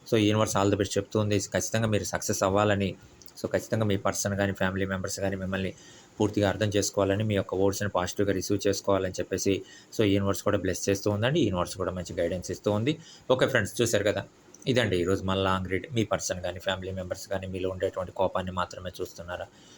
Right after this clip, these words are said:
దాని వెనక దాగుండేటువంటి ప్రేమను చూడట్లేదా అనేటువంటి దానికి సంబంధించి, so, యూనివర్స్ మనకి చక్కటి మెసేజ్ అయితే ఇచ్చిందండి.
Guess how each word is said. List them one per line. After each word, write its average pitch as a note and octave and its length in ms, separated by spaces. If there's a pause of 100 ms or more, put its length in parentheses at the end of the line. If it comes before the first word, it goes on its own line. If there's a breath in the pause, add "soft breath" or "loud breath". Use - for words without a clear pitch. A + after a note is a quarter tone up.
(240 loud breath)
దాని G#2 200
వెనక G2+ 260
దాగుండేటువంటి F#2+ 640
ప్రేమను F#2 320
చూడట్లేదా F2+ 540
అనేటువంటి F#2 440
దానికి F#2 260
సంబంధించి, F#2 460 (460 loud breath)
so, A2 60 (120)
యూనివర్స్ G2 320 (100)
మనకి F#2 200 (260)
చక్కటి F#2+ 320
మెసేజ్ F#2+ 300
అయితే F#2+ 200
ఇచ్చిందండి. C3 380